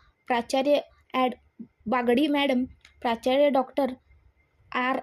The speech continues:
आर कुंभार, प्राचार्य डॉक्टर मिलिंद हुजरे, प्राचार्य डॉक्टर एस एम मनेर, प्राचार्य डॉक्टर एस के खाडे, प्राचार्य डॉक्टर अनिल पाटील, प्राचार्य वीरेन बिर्डी,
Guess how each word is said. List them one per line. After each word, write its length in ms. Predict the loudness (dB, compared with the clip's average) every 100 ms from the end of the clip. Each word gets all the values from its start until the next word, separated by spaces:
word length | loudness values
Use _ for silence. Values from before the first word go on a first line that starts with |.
| -6 -2
आर 140 | -2
कुंभार, 440 | -2 0 2 0
प्राचार्य 720 | -2 _ _ -2 -2 0 2 2
डॉक्टर 340 | 0 -2 -4 0
मिलिंद 420 | 2 2 2 0
हुजरे, 400 | 0 2 2 0
प्राचार्य 720 | -4 _ -6 -4 -2 -4 -2
डॉक्टर 360 | -2 -4 -6 -6 -10 _ _ -2
एस 240 | 0 -2 -2
एम 120 | -2
मनेर, 420 | 0 0 2 0 -2 _ _ -20 -8
प्राचार्य 440 | -4 -4 -2 -2 -2
डॉक्टर 360 | -4 -4 -4 -4 -8 _ -20 -20 _ _
एस 260 | -2 -2 -4 -2
के 100 | -2 -2
खाडे, 340 | -2 2 2 0 -8 -10
प्राचार्य 400 | -4 -4 -2 -2
डॉक्टर 300 | -2 -2 -4 -6 0
अनिल 240 | 0 0
पाटील, 400 | -2 -2 -2 -4 -4
प्राचार्य 580 | -6 -6 -2 -2 -2 -2
वीरेन 380 | 0 2 2 2
बिर्डी, 340 | 2 2 0